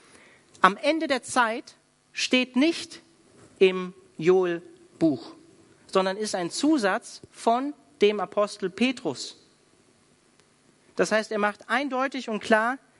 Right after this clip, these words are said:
wir leben am Ende der Zeit. So wie Johannes sagt, die letzte Stunde ist da. Und ich weiß, das überrascht einige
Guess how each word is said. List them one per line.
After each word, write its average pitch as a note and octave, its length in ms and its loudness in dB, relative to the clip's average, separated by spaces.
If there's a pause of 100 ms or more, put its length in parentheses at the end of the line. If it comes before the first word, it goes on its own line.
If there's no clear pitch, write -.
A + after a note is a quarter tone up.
(180)
wir C#4 560 2
leben C#4 580 0 (100)
am C#4 160 2
Ende B3+ 440 -2 (220)
der F3+ 100 -2
Zeit. G#3+ 460 -2 (160)
So F3+ 180 -6
wie F3 80 0
Johannes G3+ 400 -2
sagt, F#3+ 240 -4 (240)
die F3+ 60 -2
letzte A#3+ 500 0 (120)
Stunde A3 540 -2 (220)
ist - 380 0 (360)
da. C#4 300 2 (1200)
Und E3+ 80 -4
ich D#3+ 100 -10
weiß, A#3 220 2
das G3 160 -6
überrascht F#3+ 480 -4 (440)
einige G3+ 440 0